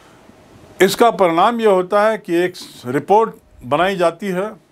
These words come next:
एक कार्यदल बनाया जाता है। कार्यदल गहन अध्ययन के बाद चार सालों में एक रिपोर्ट प्रस्तुत करता है। उस रिपोर्ट के मातहत उसका कहना रहता है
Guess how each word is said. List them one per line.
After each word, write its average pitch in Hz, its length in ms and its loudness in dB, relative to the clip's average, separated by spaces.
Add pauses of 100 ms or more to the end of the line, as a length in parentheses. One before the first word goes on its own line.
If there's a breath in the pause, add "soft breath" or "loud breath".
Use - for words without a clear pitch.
(440 soft breath)
एक 165 220 -2
कार्यदल 175 480 2
बनाया 190 320 -4
जाता 170 480 -8
है। 185 120 -16 (420 soft breath)
कार्यदल 185 480 2
गहन 165 360 -6
अध्ययन 175 400 -4
के 170 140 -4
बाद 160 380 0
चार 170 240 2
सालों 165 360 -4
में 180 240 -8
एक 175 260 -6
रिपोर्ट 202 380 0
प्रस्तुत 247 480 -8
करता 156 320 0
है। 147 280 0 (360 loud breath)
उस 247 220 0
रिपोर्ट 226 440 2
के 226 100 -4
मातहत 170 580 -2
उसका 196 280 -4
कहना 185 400 -4
रहता 151 340 -2
है 175 240 -4